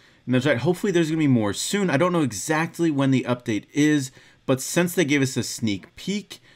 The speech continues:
I'm sure it is coming sometime soon. So, keep your hopes up.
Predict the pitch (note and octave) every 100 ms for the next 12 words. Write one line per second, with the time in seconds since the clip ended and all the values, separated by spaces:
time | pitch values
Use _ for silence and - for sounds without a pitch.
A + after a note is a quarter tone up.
0 | _ A2 A2 G2+ - - - D#3+ F#3 F#3+
1 | C3 B2+ C3 A#2 A2 - - - D#3 F3+
2 | F3+ - D#3+ D3+ D3 C3+ - C#3 A#2+ G2+
3 | - D#3 C3+ - - A#2+ G#2 F#2 C3 C3